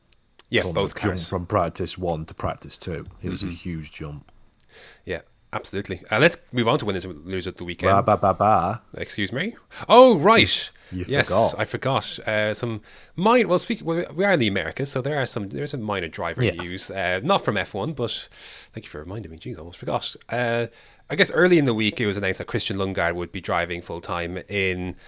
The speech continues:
Speaker 1: IndyCar next season. Uh, I think he's teaming up with Rahal.
Speaker 2: Yes, that's correct, yeah.
Speaker 1: So he's finishing this season in F two, then he's heading over to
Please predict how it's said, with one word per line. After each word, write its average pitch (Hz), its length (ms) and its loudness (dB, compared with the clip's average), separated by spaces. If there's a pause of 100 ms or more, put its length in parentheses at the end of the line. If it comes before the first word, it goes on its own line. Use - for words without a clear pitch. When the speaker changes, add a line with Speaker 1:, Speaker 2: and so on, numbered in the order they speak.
(300)
Speaker 1:
IndyCar 120 460 2
next 113 220 -2
season. 185 400 0 (100)
Uh, 104 140 -6
I 95 100 -4
think 131 140 -6
he's 101 200 -8
teaming 101 220 -8
up 98 140 -6
with 90 80 -10
Rahal. 117 480 -2 (1040)
Speaker 2:
Yes, 104 400 -4
that's - 180 -12 (100)
correct, 82 360 -14
yeah. - 80 -4
Speaker 1:
So 92 580 0
he's 120 160 -2
finishing 147 320 4
this 123 160 2
season 117 280 -2
in 107 40 -2
F 104 180 -4
two, 123 220 2
then 107 80 2
he's 95 120 -2
heading 90 260 -2
over 85 400 -4
to 82 560 -6